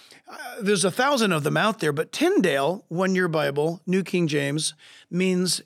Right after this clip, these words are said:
you're on the same page that I'm on, that Lisa and I are on together every day.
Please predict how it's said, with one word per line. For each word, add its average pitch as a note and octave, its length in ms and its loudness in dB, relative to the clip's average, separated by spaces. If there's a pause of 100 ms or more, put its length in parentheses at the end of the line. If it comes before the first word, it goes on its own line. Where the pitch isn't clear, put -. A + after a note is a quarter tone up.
you're F#3 180 0
on F#3 80 0
the E3+ 80 0
same E3+ 240 0
page F3 300 0
that D#3 180 2
I'm E3 180 2
on, A#2+ 300 -6 (420)
that E3+ 220 -4
Lisa F3+ 300 2
and G3 100 0
I G3+ 100 0
are G3+ 160 2
on G3 140 0
together G3+ 320 0
every G#3+ 160 -2
day. B3+ 240 -2